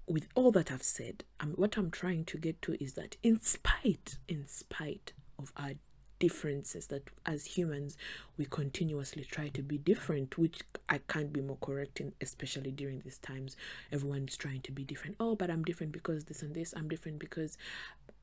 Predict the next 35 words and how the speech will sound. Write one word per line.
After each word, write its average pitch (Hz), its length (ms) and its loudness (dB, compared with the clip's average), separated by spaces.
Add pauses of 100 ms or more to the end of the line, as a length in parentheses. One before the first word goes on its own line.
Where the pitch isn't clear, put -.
(140)
I 165 60 0
want 160 260 2
to, 160 100 0
you 160 160 6
to - 100 -6
call 165 240 2
me 156 140 0
like 147 100 -2
this. 156 240 -2
I - 20 -4
want 156 220 -2
you 156 140 -2
to 151 120 -2
refer 185 320 0
to 170 140 -4
me 151 120 -2
like 143 180 -8
this 156 160 -4
because - 280 -4
I - 80 -4
identify 156 600 -2
as 143 220 -4
this, 190 340 4
blah, 143 220 0
blah, 135 160 -2
blah." 135 260 0 (1160)
We 190 280 8
still 180 460 6
have 151 260 -2
some 139 280 0
things 139 340 -6
that - 240 -12
remain 139 380 -4
central - 580 -4
to - 100 -10